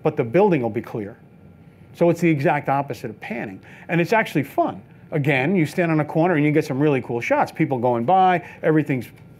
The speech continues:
starting to blur, but yet the building and everything else is nice and clear. So it gives you the ability to play with motion. And then another day you go out and you decide, "I'm gonna try the aperture,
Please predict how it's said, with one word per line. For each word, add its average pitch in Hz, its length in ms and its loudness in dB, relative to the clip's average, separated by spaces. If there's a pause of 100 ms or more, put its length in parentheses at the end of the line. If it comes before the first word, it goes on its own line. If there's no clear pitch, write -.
starting 139 340 0
to 117 80 -8
blur, 175 440 2 (520)
but 160 160 2
yet 151 220 2
the 147 60 -2
building 151 460 2
and 135 80 2
everything 135 320 -2
else 123 220 -2
is 113 100 -8
nice 113 240 -4
and 104 100 -12
clear. 107 360 -10 (960)
So 165 120 2
it 160 140 2
gives 202 200 2
you 208 120 2
the 190 100 4
ability 160 520 4
to 151 180 -2
play 165 380 0
with 156 200 2
motion. 135 560 -2 (1400)
And 147 140 4
then 160 160 4
another 165 320 6
day 180 180 6
you 180 140 6
go 170 180 4
out 180 180 6
and 180 100 0
you 165 80 4
decide, 170 500 2
"I'm 160 160 2
gonna 147 180 2
try 147 380 0
the 143 160 2
aperture, 156 500 -2